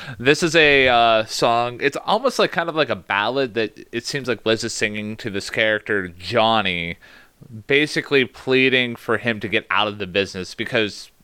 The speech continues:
<laughs> essentially if he doesn't, she will kill him. <laughs>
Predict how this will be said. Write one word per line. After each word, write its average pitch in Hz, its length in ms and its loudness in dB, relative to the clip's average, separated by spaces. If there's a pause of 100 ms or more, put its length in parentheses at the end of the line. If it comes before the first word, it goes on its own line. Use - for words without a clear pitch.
(100)
<laughs> - 640 -20
essentially - 600 -4
if 104 100 -6
he 113 100 0
doesn't, 101 440 -2 (320)
she - 180 0
will 151 120 0
kill 107 260 0
him. 82 160 -8 (200)
<laughs> 220 80 2